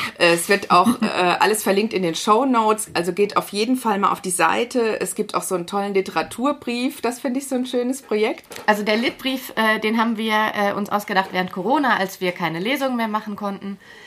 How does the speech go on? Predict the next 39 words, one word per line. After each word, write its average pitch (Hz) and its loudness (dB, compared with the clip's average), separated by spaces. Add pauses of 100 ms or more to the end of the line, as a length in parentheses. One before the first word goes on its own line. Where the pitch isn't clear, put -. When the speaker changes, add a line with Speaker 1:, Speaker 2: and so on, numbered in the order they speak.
(120)
Speaker 2:
aus 185 -2
den 190 -4
bekannten 175 -6
Gründen, 175 -2
und, 165 -2
äh, 160 0
haben 170 -2
uns 175 -4
aber 160 -4
gefragt, 160 -2
wie 160 -6
können 180 -4
wir 170 -2
jetzt 170 -8
den 165 -4
Kontakt 175 -4
zwischen 170 -6
Lesenden 160 -2
und 123 -8
Schreibenden 170 0
weiter 147 -2
aufrechterhalten, 180 -4 (440)
und 170 -6
haben 165 -2
gesagt, 147 -4
ähm, 139 -2 (340)
okay, 220 -4
anstatt 180 -2
den 156 -4
AutorInnen 156 -2
das 135 -10
Lesungshonorar 254 0
zu 196 -14
zahlen, 185 0
nehmen 180 -4
wir 175 -2
das 165 -6
Geld 165 -4
und 151 -10